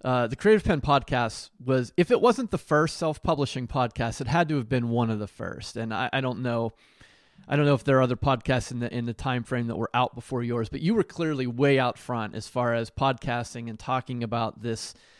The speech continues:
this business of being a, uh, a, a creator. But if I'm, if I'm not, if I have my timeline correct,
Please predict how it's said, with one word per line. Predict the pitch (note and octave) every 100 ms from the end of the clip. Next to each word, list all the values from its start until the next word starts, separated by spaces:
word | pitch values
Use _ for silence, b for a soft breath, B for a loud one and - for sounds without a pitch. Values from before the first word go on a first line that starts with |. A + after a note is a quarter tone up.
| b b b
this | C3+ A#2
business | - C#3 C3 A#2+ B2+
of | G#2
being | B2+ A#2+ A#2
a, | A2+ A2+ G#2
uh, | G2+ F2+
a, | - -
a | C3
creator. | - C3+ C#3+ C3+ A2+ b b b b
But | F3
if | E3+ -
I'm, | F3+ E3 -
if | -
I'm | E3+
not, | F#3+ G3
if | D3
I | F3+
have | F3
my | D3
timeline | - A#3 D4 G#3 B2+
correct, | - B2+ A#2+ A#2+